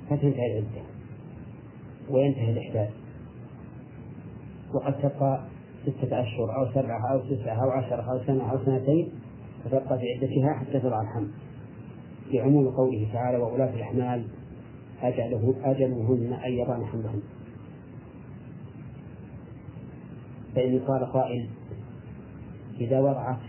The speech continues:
قبل تمام أربعة أشهر وعشر، فلماذا لا نحتاط ونأخذ بالأكثر؟"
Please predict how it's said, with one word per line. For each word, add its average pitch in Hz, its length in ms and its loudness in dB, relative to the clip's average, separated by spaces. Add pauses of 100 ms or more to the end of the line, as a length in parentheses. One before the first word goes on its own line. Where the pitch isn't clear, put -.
(340)
قبل 127 360 2
تمام 127 300 4
أربعة 117 360 0
أشهر 117 400 -2
وعشر، 113 400 0 (3500)
فلماذا 131 520 4
لا 120 60 0
نحتاط 120 440 -2 (3500)
ونأخذ 123 460 2
بالأكثر؟" 123 500 -2